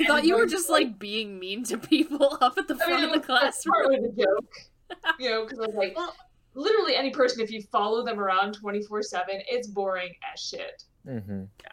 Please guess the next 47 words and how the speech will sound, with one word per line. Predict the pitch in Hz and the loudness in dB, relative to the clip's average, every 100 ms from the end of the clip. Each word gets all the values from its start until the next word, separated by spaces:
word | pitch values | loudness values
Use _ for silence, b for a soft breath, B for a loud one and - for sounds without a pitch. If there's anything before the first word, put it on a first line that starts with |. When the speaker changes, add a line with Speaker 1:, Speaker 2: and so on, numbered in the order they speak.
| - | -2
Speaker 2:
Doesn't | 262 | -2
matter | 220 175 202 | 0 -2 -2
who | 254 233 | -4 0
that | 214 - | -2 0
person | 208 196 196 | -4 -4 -6
is. | 175 160 - 202 226 | -6 -8 -10 -12 -12
Speaker 1:
Yeah. | 139 175 _ - | -12 -16 _ -10
Speaker 2:
Right? | 180 - | -10 -8
Like, | 175 175 _ | -10 -10 _
ninety | 214 233 208 | -8 -8 -6
percent | 208 208 | -8 -6
of | 190 | -4
our | 180 | -4
day | 180 160 | -4 -6
is | 185 | -8
nothing | 220 196 196 180 | -2 -2 -4 -12
fun. | - 180 - 202 b b b _ - | -10 -10 -10 -14 b b b _ -12
It's | 208 | -2
like, | - | 2
Speaker 3:
Wait. | 143 123 269 | 2 2 2
Speaker 2:
y'all | 277 277 285 | 4 4 4
have | 233 170 - | 0 -6 -4
boring | 247 226 196 180 | -2 0 -2 -4
lives. | - - - - - - - _ _ - | -10 -10 -12 -12 -10 -10 -14 _ _ 0
Speaker 3:
Did | 139 123 | 0 2
you | 131 147 151 | 0 2 0
see | - - 135 139 | -4 -4 0 0
the, | 135 - 127 120 | -2 2 2 4
or, | 147 123 127 | 2 0 -2
or | 131 | -2
not | 107 101 | -2 -6
see, | 101 | -6
but | 95 | -6
hear | 101 120 113 | -4 0 0
the | 110 | 0
most | 107 107 - - 120 107 - | -4 -4 -14 -14 -12 -12 -8
recent, | 107 - 98 92 - - | -8 -4 -4 -4 -8 -8
uh, | 104 92 90 - _ _ - | -2 0 0 -4 _ _ -12
L-, | 127 110 _ _ _ _ _ _ - | -10 -10 _ _ _ _ _ _ -10
Love | 123 113 107 98 | -6 -6 -2 0
It | 95 | 2
episode | 98 - - 104 | 0 -2 0 0
where | 98 95 | 2 2
they | |
were | 92 | 0
talking | - 85 - 92 | -2 -4 -4 -8
about, | 85 87 85 78 - | -4 -2 -2 -4 -8